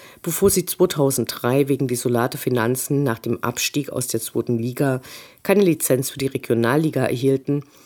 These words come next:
und anschließend fünf Jahre in der Oberliga spielten. Zweitausendsieben gab es nochmal einen Lizenzentzug. Bei den Spielen von Waldhof Mannheim gab es schon öfter heftige Ausschreitungen.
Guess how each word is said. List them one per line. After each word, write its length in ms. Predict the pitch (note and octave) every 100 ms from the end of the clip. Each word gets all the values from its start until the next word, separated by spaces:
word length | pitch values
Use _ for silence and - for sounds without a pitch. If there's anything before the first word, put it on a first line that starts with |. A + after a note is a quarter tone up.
| - -
und 160 | D#3 -
anschließend 560 | C3 D3+ - D#3 E3 -
fünf 320 | D3 D#3+ -
Jahre 300 | A#2 C3 D3
in 80 | D3
der 180 | D3+
Oberliga 440 | - B2+ B2 B2 D#3
spielten. 680 | - - A2+ F#2+ - A2 A2 _ _ _ _ _ - - -
Zweitausendsieben 880 | - F#3+ E3 C3 A2+ - A#2 A#2 B2
gab 220 | A2+ -
es 160 | -
nochmal 340 | A#2+ F#2 C#3+ C3
einen 200 | G#2+ D3+
Lizenzentzug. 1080 | E3 - F#2+ - - G#2+ - - - - _ _ _ - - - - - - -
Bei 140 | F3+
den 120 | E3
Spielen 340 | - - E3+ E3+
von 180 | D3+
Waldhof 400 | A#2+ G#2+ - -
Mannheim 520 | A#2 A#2+ C#3 C#3 B2+ B2+
gab 180 | C#3+
es 100 | D#3+
schon 160 | - C3+
öfter 320 | - B2 -
heftige 560 | B2 - - C3+ - -
Ausschreitungen. 840 | - - - G2 - G#2 G2 A2